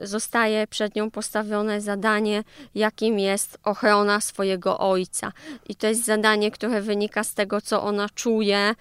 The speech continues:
a nie z tego, co od niej inni oczekują. Mulan przebiera się za mężczyznę, aby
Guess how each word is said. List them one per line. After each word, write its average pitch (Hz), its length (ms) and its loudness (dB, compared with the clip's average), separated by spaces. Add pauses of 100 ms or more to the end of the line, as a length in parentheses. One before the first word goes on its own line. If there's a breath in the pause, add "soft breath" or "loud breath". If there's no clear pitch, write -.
(340 loud breath)
a - 120 -2
nie 208 180 2
z - 120 -2
tego, 202 380 2
co 190 480 2
od 196 160 0
niej 190 300 0
inni 190 340 0
oczekują. 208 840 -10 (480 loud breath)
Mulan 220 420 6
przebiera 214 680 4
się 185 420 -2
za 185 440 -2 (240)
mężczyznę, 208 1000 0 (760 soft breath)
aby 220 480 0